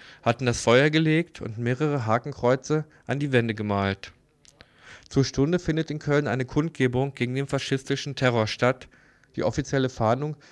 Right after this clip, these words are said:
läuft diesmal gezielt in Richtung rechter Gruppen. Im Zusammenhang mit dem Anschlag fahndet die Polizei im Augenblick nach fünf Personen. In den vergangenen Wochen hat es bereits Angriffe in Köln-Worringsen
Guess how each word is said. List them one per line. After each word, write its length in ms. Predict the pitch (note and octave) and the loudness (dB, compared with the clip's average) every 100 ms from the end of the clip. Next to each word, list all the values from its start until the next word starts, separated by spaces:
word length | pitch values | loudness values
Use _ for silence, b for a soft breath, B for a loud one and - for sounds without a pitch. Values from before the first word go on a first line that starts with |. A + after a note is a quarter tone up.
| b b | b b
läuft 300 | A#2 C3+ - | 4 4 2
diesmal 380 | C#3+ D3+ C#3 C3 | -6 0 0 0
gezielt 560 | A#2+ - B2 D3 - | -4 -2 0 0 -2
in 160 | - A#2+ | -6 -2
Richtung 360 | B2+ - C#3 | -2 -2 -6
rechter 360 | A#2+ A2 - C3+ | 0 -2 0 -6
Gruppen. 420 | B2 B2 A#2 G#2 - _ _ B B B B B | -2 -2 -2 -8 -12 _ _ B B B B B
Im 100 | B2 | -6
Zusammenhang 600 | C3 A2+ A2+ D#3 D#3+ D#3 | -2 4 4 4 0 0
mit 100 | D3 | -6
dem 140 | C3 F#2 | -4 -2
Anschlag 560 | C3 - C#3 C#3+ D3+ - | -2 0 0 0 0 -16
fahndet 400 | - B2+ C#3+ C#3 | -2 -2 -2 -6
die 40 | |
Polizei 680 | C3+ B2+ A#2+ - A2+ B2 D#3 - b b b b | -4 -2 -2 0 4 4 2 -6 b b b b
im 100 | A#2 | 0
Augenblick 500 | E2+ C3 C3+ C#3+ - | 2 2 0 -2 -2
nach 120 | A#2+ | -6
fünf 300 | - B2+ B2 | -4 -6 -4
Personen. 640 | - C3+ A#2+ A2+ A2+ G2+ G2+ - _ _ _ _ _ _ _ _ _ _ _ _ B B B B B B | -2 -2 0 -2 -2 -6 -10 -20 _ _ _ _ _ _ _ _ _ _ _ _ B B B B B B
In 80 | B2+ | -2
den 140 | B2+ | 0
vergangenen 500 | C3 B2 A#2+ D3+ C3+ | 2 4 4 4 2
Wochen 300 | A#2+ C#3 F3 | 2 2 0
hat 120 | D3 | 0
es 100 | D#3+ | 0
bereits 360 | - C3 C#3 - | 0 2 2 2
Angriffe 480 | A#2+ C#3+ C#3+ D#3 C3 | -4 -2 -2 -2 -2
in 100 | C3 | -2
Köln-Worringsen 1000 | B2+ B2+ C#3 A#2 A#2 D#3 D#3+ - E3+ D#3+ | 2 4 4 0 0 0 -2 -6 -6 -6